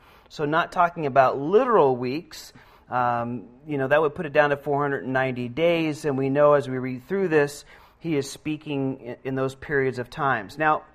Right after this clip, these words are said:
let's look at this chart real quick again. So we know that there was a seventy years that the land, um,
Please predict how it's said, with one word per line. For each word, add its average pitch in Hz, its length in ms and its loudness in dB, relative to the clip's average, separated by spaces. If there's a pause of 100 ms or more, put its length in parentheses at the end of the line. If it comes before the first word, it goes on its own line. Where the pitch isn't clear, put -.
(300)
let's 208 220 -4
look 202 120 -2
at 185 80 -2
this 175 160 -6
chart 175 320 8
real 156 200 4
quick 156 240 -4
again. 151 480 0 (360)
So 190 420 4 (120)
we 175 200 0
know 220 540 6 (160)
that 160 260 6
there 165 120 4
was 156 220 0
a 151 60 -8
seventy 190 540 0
years 185 520 0 (380)
that 156 220 0 (300)
the 160 120 0
land, 175 720 -2 (160)
um, 143 540 2